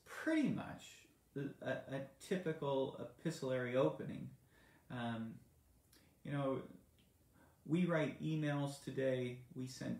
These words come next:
texts today. You know, if you're young enough, you do Snapchat and these other little video things that you do. Um, uh, and every once in a while, somebody sends a card and, or, or a handwritten letter.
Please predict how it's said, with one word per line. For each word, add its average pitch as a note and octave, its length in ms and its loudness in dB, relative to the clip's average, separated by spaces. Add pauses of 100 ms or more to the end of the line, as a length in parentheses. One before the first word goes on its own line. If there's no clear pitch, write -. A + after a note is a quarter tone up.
texts - 320 -4
today. A#2+ 540 -4 (540)
You A#2 80 -10
know, A2 260 -4
if - 80 -16
you're A2+ 160 -4
young B2+ 260 0
enough, A#2+ 300 0 (100)
you A2+ 120 -4
do A2+ 180 -4
Snapchat A#2+ 960 -4
and A#2 80 -6
these A2+ 240 -6
other A#2 180 2
little A2+ 260 -2
video A#2 400 -2 (120)
things A#2+ 380 -4
that - 160 -4
you A#2 80 -8
do. A#2 300 -2 (720)
Um, A2+ 420 0 (1600)
uh, C3 120 0 (460)
and C#3 120 4
every G3 280 8
once D3+ 280 2
in C3 60 2
a - 20 2
while, A#2 260 0
somebody A#2+ 320 -4
sends C3 340 -2
a A2+ 40 -8
card A#2 460 -2 (680)
and, A2 240 -2 (280)
or, A#2+ 360 4
or A2+ 200 0
a A#2+ 180 -4
handwritten A#2 800 -4
letter. - 400 -6